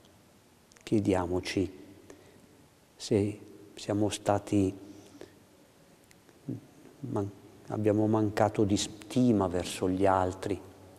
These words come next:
se incontrando gli altri non ci si aspetta niente da loro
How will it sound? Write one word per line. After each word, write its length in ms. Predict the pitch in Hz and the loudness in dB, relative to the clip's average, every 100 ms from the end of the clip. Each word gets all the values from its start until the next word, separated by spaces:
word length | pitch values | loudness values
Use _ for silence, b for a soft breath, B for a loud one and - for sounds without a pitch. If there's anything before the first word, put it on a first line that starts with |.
| B B B B B | B B B B B
se 520 | - - 107 104 117 - | -14 0 4 4 2 -2
incontrando 720 | 113 104 107 104 110 110 110 | 0 4 4 6 6 6 6
gli 140 | 110 | 6
altri 520 | 113 123 - 123 104 101 B B B B B - | 6 4 2 4 4 2 B B B B B -4
non 180 | 139 107 | 2 2
ci 140 | 101 113 | 2 -2
si 340 | - - 123 | -2 0 0
aspetta 600 | 104 - - 113 - 120 | 0 -2 -2 -2 0 0
niente 560 | 110 117 120 110 101 92 | 4 4 4 2 2 2
da 120 | 95 | 4
loro 500 | 104 90 87 92 | 4 2 -2 -8